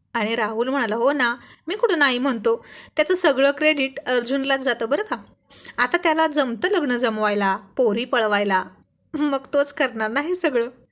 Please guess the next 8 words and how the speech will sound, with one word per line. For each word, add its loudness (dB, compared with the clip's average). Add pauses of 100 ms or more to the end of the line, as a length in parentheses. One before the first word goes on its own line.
(380)
आणि 2
अर्जुन 4
पुन्हा 2
बुचकळ्यात 2
पडला 0
आणि 0
म्हणाला, -2
"राहुल, 0